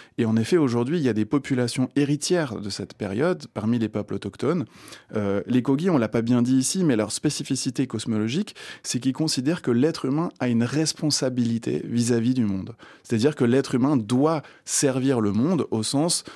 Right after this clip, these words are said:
euh, je dois m'occuper de la forêt. Moi, mon rôle en tant qu'humain, c'est de faire en sorte que cette forêt,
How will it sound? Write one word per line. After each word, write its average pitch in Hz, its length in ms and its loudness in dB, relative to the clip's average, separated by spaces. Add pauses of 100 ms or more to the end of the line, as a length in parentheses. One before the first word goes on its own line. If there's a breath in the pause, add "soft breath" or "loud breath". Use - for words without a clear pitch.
(280 loud breath)
euh, 101 200 0 (100)
je 110 120 0
dois 131 200 2
m'occuper 139 580 2
de 127 100 -2
la 107 100 0
forêt. 113 360 -4
Moi, 117 200 0
mon 123 160 2
rôle 117 280 4
en 110 80 0
tant 110 160 -4
qu'humain, 117 400 -4
c'est 123 180 -2
de 110 100 -4
faire 104 200 -6
en 98 60 -6
sorte 139 260 -6
que 117 100 -8
cette 104 220 -8
forêt, 98 340 -8